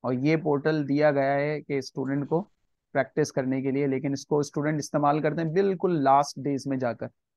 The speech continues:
जब उन्हें mock attempt करना होता है। और वो भी एक ही, just if they have the time। तो जो इस portal को ज्यादा से ज्यादा इस्तेमाल करेगा, वो familiar होगा कि एसएससी का exam कैसे होता है, और जब वो इसको यूज़ करेगा, इसके ऊपर एमसीक्यू solve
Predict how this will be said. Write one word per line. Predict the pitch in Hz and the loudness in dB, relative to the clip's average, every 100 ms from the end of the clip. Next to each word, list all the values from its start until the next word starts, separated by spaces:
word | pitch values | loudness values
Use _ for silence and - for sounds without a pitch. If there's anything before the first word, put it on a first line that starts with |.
| _ 143 | _ 0
जब | 156 | 2
उन्हें | 156 156 | 2 2
mock | 139 143 | 4 2
attempt | 135 135 131 | 0 -2 -2
करना | 117 110 | -6 -8
होता | 113 110 | -12 -14
है। | - _ _ _ - | -20 _ _ _ -2
और | 147 | 2
वो | 165 | 4
भी | 170 | 4
एक | 156 143 131 | 4 2 -2
ही, | 113 _ - | -8 _ -8
just | 127 120 - _ - - _ | -6 -6 -8 _ -20 -20 _
if | 143 | -2
they | 127 139 | 2 2
have | 131 | 0
the | 131 | -2
time। | 123 104 110 _ _ _ _ _ _ _ - | -4 -10 -12 _ _ _ _ _ _ _ -4
तो | |
जो | 135 165 | 2 4
इस | 180 | 2
portal | 175 156 147 180 | 0 0 0 0
को | 185 | 2
ज्यादा | 165 160 165 | 4 4 2
से | |
ज्यादा | 175 170 | 0 0
इस्तेमाल | 170 - 165 160 165 | -2 -2 0 0 0
करेगा, | 165 165 | -2 -2
वो | 170 165 | 0 -2
familiar | - 156 156 156 165 160 | -4 -4 -2 2 4 4
होगा | 147 151 | 2 2
कि | 147 151 | 0 -2
एसएससी | 147 135 135 139 143 | -6 -6 -10 -6 -2
का | 147 | 0
exam | 143 127 131 147 | 0 0 0 0
कैसे | 147 123 131 | -2 -2 -4
होता | 117 120 | -2 -4
है, | 143 _ _ _ _ _ | -6 _ _ _ _ _
और | 131 | 0
जब | 143 | 2
वो | 143 | 4
इसको | 135 - 180 | 2 2 4
यूज़ | 170 160 | 4 2
करेगा, | - 143 143 | 2 2 4
इसके | 156 151 - | 4 2 -2
ऊपर | 180 175 | 0 2
एमसीक्यू | 160 151 160 147 | 0 -2 -6 -8
solve | 147 151 139 | -2 0 0